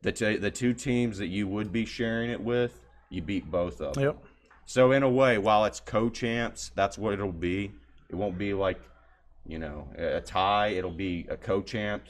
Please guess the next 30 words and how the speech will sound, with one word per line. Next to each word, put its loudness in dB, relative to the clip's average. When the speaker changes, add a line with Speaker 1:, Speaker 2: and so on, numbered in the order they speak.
Speaker 1:
scenario, 0
and -4
y-, -8
you -4
kinda 4
have 4
to -18
feel -4
pretty -4
good -2
about -4
per-, -12
if -6
you're -4
the -8
Permian -8
Panthers. -8
Speaker 2:
I 4
think 4
that's 6
just 0
a 0
good 6
way 6
to 4
put 6
it. 4
Abilene 2
beats 2
Permian. 2